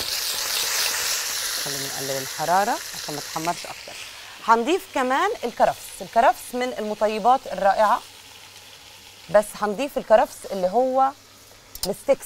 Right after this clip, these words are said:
العيدان ده، بيسموه كرفس فرنساوي. فبناخد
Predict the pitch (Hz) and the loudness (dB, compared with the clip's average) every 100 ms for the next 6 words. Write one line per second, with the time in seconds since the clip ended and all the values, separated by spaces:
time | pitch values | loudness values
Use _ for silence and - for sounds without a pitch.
0 | - 160 147 220 185 180 202 220 226 247 | -2 0 4 4 4 4 2 2 0 4
1 | 214 247 - - 202 190 - 226 254 392 | 6 6 2 2 4 4 6 6 6 0
2 | - - - - - - 190 208 226 190 | -6 -16 -16 -18 -12 -2 2 4 4 2